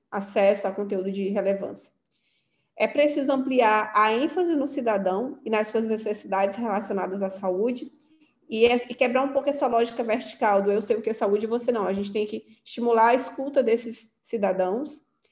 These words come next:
e incluir a perspectiva da equidade nos conteúdos sobre saúde pública. É, não só as, a, em relação à etnia, ao gênero, mas também de aspectos geográficos. A gente observa muito conteúdo voltado pra centros urbanos.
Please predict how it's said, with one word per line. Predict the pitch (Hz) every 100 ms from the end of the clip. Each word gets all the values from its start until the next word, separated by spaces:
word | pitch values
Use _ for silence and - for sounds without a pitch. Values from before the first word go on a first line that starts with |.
| _ _ -
e | 269
incluir | 302 294 294 269
a | 285
perspectiva | 294 294 294 285 285 262 254 247
da | 247
equidade | 262 285 269 233 214 226
nos | 233 -
conteúdos | 233 240 226 214 220 -
sobre | 208 226
saúde | 240 220 240
pública. | 285 262 208 202 180 196 - _ _ _ _ _ _ -
É, | 208 202 226
não | 240
só | 240 226
as, | 214 - -
a, | 185
em | 233
relação | 208 202 220 - 208 190 - - _
à | 208
etnia, | 202 202 214 202 214 247 254 240 240 - - _ _ -
ao | 202
gênero, | 202 220 233 254
mas | 247 254
também | - 262 254
de | 269
aspectos | 277 - 262 262 269
geográficos. | 285 277 254 208 208 202
A | 208
gente | 226 220
observa | 233 247 - 269
muito | 254 262 330
conteúdo | - 294 285 226 262 247
voltado | 240 240 240 233 247
pra | 254
centros | 262 262 285
urbanos. | 269 240 214 202 202